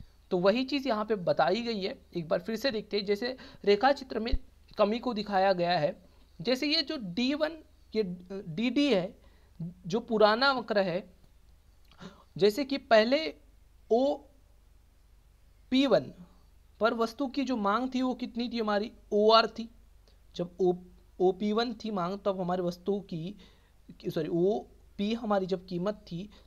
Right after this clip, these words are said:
तब हमारी ओआर हमारी मांग थी। तो ये चीज़ यहाँ लिखी गई है। परंतु जब ओपी वन पर कीमत अब ओआर की अपेक्षा ओआर वन हो गई, जब ये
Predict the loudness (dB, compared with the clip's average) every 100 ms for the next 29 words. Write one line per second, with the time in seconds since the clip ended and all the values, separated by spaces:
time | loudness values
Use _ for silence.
0 | -8 -6 -2 -2 -2 -2 2 2 2 -2
1 | -2 0 -2 -2 -8 -12 -18 _ _ _
2 | _ _ _ -20 _ -20 -8 -2 0 -2
3 | -2 0 0 0 -4 -2 -2 -2 0 2
4 | 2 0 -2 -2 -4 -8 -20 -20 -20 _
5 | _ -20 -20 -20 _ _ -2 0 2 2
6 | 2 2 0 -2 -20 _ _ _ _ _
7 | -6 -6 -4 -2 0 -2 -4 -12 0 0
8 | 0 _ -2 4 6 6 4 -2 -6 0
9 | 2 2 0 -2 0 0 2 4 6 4
10 | 4 2 2 0 -2 -6 -10 _ _ _
11 | _ -12 -12 _ _ -12 -2 0 0